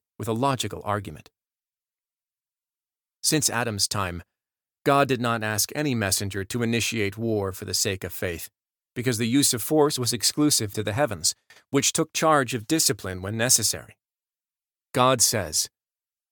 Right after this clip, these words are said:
"And we punished each one of them for their sins. Some we struck with a violent storm.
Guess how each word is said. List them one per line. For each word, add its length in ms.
"And 220
we 120
punished 520
each 320
one 140
of 100
them 220
for 160
their 160
sins. 500
Some 340
we 100
struck 380
with 120
a 60
violent 440
storm. 500